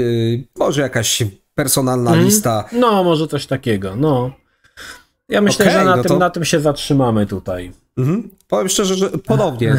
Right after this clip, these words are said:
Speaker 1: dwie godziny mi strzeliły tak
Speaker 2: No
Speaker 1: mocno,
Speaker 2: można,
Speaker 1: nie?
Speaker 2: wiesz,
Speaker 1: Że
Speaker 2: to teraz, teraz wiesz, to jest jedynka, co będzie na przykład o PlayStation, nie wiem, dwa albo PlayStation trzy, bo tam te, wiesz, Dreamcast, tego typu rzeczy, to tam aż tyle tych gier nie było, bo to nie wyszło nawet tyle,
Speaker 1: Mhm.
Speaker 2: ale tutaj te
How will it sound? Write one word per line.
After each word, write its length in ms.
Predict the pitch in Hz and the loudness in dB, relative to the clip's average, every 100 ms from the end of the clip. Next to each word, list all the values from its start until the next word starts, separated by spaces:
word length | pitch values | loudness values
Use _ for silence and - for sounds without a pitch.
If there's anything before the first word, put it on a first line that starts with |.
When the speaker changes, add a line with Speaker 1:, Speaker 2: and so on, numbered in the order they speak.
| 139 | 2
Speaker 1:
dwie 140 | 202 | 0
godziny 380 | 190 175 175 165 | 0 -2 -2 -2
mi 100 | 165 | -2
strzeliły 400 | - 160 165 165 | 0 0 0 0
tak 160 | 170 | 0
Speaker 2:
No 140 | 190 254 | 2 4
Speaker 1:
mocno, 120 | 269 | 4
Speaker 2:
można, 220 | 254 254 | 4 4
Speaker 1:
nie? 60 | 262 | 4
Speaker 2:
wiesz, 280 | 240 233 - | 4 4 2
Speaker 1:
Że 100 | 143 | 2
Speaker 2:
to 160 | 175 147 - - - | 2 0 -8 -8 0
teraz, 260 | 190 202 190 | 2 2 2
teraz 260 | 202 190 | 0 2
wiesz, 240 | 196 190 - | 2 0 2
to 80 | 170 | -2
jest 280 | 156 - | -2 -4
jedynka, 600 | 156 160 165 247 214 160 | 0 0 2 0 2 0
co 120 | 139 143 | 2 2
będzie 240 | 156 151 | 2 2
na 80 | 143 | 0
przykład 300 | - 156 147 | 0 -2 -2
o 40 | |
PlayStation, 580 | 143 151 147 156 139 147 | -2 -2 0 0 0 0
nie 140 | 147 | 0
wiem, 120 | 131 120 | 0 -2
dwa 260 | 117 135 | 0 2
albo 360 | 151 151 143 123 | 4 2 0 -2
PlayStation 540 | 123 117 117 113 131 | -4 -6 -4 -6 -6
trzy, 440 | 127 - 151 151 151 - - - | -6 -2 0 2 0 -6 -20 -8
bo 80 | 131 | -4
tam 180 | 127 147 | 0 0
te, 140 | 147 | 2
wiesz, 200 | 143 143 | 2 2
Dreamcast, 720 | 131 143 160 - 151 143 - | 0 0 0 2 2 0 -2
tego 240 | - 131 135 | -4 -2 -2
typu 260 | 143 143 | -2 -2
rzeczy, 300 | 127 139 170 | 0 0 -2
to 120 | 151 135 | -4 0
tam 180 | 139 | 2
aż 160 | 135 - | 0 0
tyle 200 | 147 139 | 0 0
tych 200 | 135 123 | -2 -2
gier 220 | 135 143 | 0 0
nie 120 | 139 | 0
było, 300 | 123 202 165 | 0 2 2
bo 140 | 123 117 | 0 -2
to 140 | 123 113 - _ | -4 -8 -10 _
nie 160 | 120 127 | -2 2
wyszło 320 | 190 208 139 | 2 0 -2
nawet 340 | 120 107 104 - | -2 -2 -4 -2
tyle, 200 | 110 104 | 0 2
Speaker 1:
Mhm. 160 | 107 | 2
Speaker 2:
ale 200 | 113 123 | 2 0
tutaj 420 | 123 143 139 139 | -2 -2 0 0
te 460 | 135 131 127 127 127 | 0 0 2 0 -2